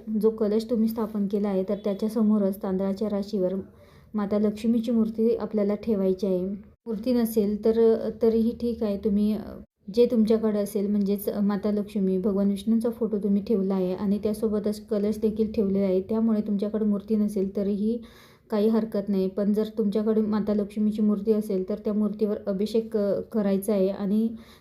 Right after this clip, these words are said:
कलशाच्या समोरच तांदळाच्या राशीवर आपल्याला माता लक्ष्मीला स्थापन करायचं आहे. हळद,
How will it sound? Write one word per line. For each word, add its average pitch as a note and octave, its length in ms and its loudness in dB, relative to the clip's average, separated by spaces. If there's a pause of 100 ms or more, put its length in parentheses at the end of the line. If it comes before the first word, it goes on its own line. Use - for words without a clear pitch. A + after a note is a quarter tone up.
(140)
कलशाच्या G#3+ 420 -2
समोरच G#3 540 0
तांदळाच्या G3 580 0
राशीवर G3+ 400 -2
आपल्याला F#3+ 360 0
माता G3 280 -2
लक्ष्मीला A#3 520 -2
स्थापन G#3+ 400 -2
करायचं F#3+ 400 0
आहे. F3+ 220 0
हळद, G3 180 -2